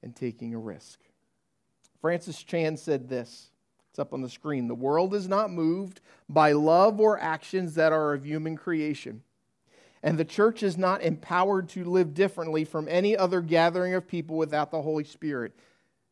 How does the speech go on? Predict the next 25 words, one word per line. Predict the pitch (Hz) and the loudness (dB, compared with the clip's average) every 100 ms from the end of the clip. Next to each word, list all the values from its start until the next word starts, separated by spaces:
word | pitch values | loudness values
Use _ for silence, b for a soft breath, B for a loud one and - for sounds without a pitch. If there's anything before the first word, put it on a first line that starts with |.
| _ | _
Get | - 147 - | -2 -2 0
this. | 139 95 - - _ _ - | -4 -4 -14 -20 _ _ 4
"But | 170 | 4
when | 160 175 170 | 8 6 6
believers | 170 170 180 226 269 269 220 | 4 4 2 0 2 2 2
live | 190 175 175 170 | 4 4 2 0
in | 160 | -2
the | 151 | -4
power | 175 180 196 190 | 0 2 2 2
of | 175 | 0
the | 160 | -4
Spirit, | - - 214 180 139 135 _ b - | -12 -10 -2 2 2 0 _ b -6
the | 151 - | -6 0
evidence | 165 170 208 214 214 - - | 0 2 2 0 -2 -6 -6
in | 175 165 | -4 -2
their | 160 151 | -2 -2
lives | 156 156 170 170 175 170 - b b - | -2 -2 -2 -4 -4 -8 -14 b b -8
is | 143 135 | -8 -8
supernatural." | - 160 160 151 147 147 - 147 123 110 - | -10 -8 -6 -6 -6 -8 -12 -12 -10 -10 -10
It's | 151 - | -12 -12
just | - 131 - | -20 -20 -18
shining | - 165 156 165 190 190 - | -16 -12 -12 -10 -10 -12 -14
out | 139 139 139 | -14 -10 -10
of | 104 107 | -12 -16
you. | 110 104 | -18 -20